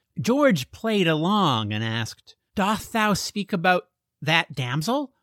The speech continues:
That damsel who hath dressed in clothes as black as a starless night?" "Silence," said the lanky horseman.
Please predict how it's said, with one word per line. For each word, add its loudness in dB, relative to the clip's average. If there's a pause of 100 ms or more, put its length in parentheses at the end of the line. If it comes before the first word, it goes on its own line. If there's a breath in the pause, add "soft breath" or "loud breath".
(260)
That -2
damsel 2
who 2
hath 0
dressed -2
in 0
clothes 0
as -4 (200 loud breath)
black 0
as -4
a -4
starless -2
night?" -6 (160)
"Silence," 0 (180)
said -4
the -4
lanky -4
horseman. -12